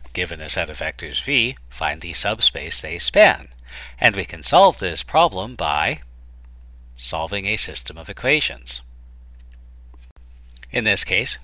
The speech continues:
we want to find all vectors V for which the equation, vector V is a linear combination of our vectors, is a solvable equation. Well, let's take an example. So suppose I have my set of vectors,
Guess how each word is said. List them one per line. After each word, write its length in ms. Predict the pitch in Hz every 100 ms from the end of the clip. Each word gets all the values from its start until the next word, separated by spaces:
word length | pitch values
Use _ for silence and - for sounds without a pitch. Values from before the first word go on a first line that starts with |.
| -
we 80 |
want 220 | 98 92 92
to 80 |
find 260 | 92 92 82
all 240 | 92 143
vectors 500 | 120 104 - 82 -
V 520 | 92 87 156 101 107 -
for 180 | - 87
which 400 | 95 90 - - -
the 220 | 80 -
equation, 720 | - - 180 175 - 90 117 - -
vector 460 | 92 87 - -
V 440 | - 113 117 101 -
is 160 | 95 85
a 140 | 82
linear 480 | 78 80 135 143 107
combination 880 | - 90 73 73 80 147 208 - 123
of 160 | 95 87
our 200 | 82 82
vectors, 560 | 76 71 - 80 - - - -
is 300 | 95 90 -
a 200 | 85 82
solvable 800 | - - - 196 185 85 78 -
equation. 640 | 107 - 131 131 131 135 - - - - - - - - - - - - - - -
Well, 120 | 294 262
let's 120 | -
take 180 | 120 98
an 60 |
example. 600 | 85 - 82 87 - - -
So 220 | - 95
suppose 340 | 90 - 104 92
I 80 | 87
have 300 | 95 90 92
my 120 | 82
set 360 | - 95 98
of 260 | - 92 -
vectors, 540 | 78 76 - 170 -